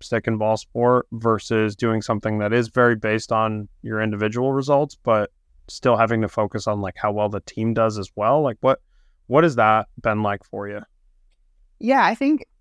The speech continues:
Speaker 2: the cool thing was I grew up playing a lot of team sports and absolutely loved that. Since I'm a social person, it's a lot more fun to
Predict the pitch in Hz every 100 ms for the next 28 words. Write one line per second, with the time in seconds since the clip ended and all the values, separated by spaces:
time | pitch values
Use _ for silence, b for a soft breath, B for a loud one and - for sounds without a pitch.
0 | _ 214 220 - 262 311 226 190 180 175
1 | 185 214 190 _ 208 180 160 160 156 156
2 | 160 156 - 175 165 165 - 139 - -
3 | 170 165 165 - 175 175 170 160 143 120
4 | 135 175 - - - 180 180 160 - -
5 | - - 190 170 175 165 - 160 - 151
6 | 147 - - - - - - - - -
7 | -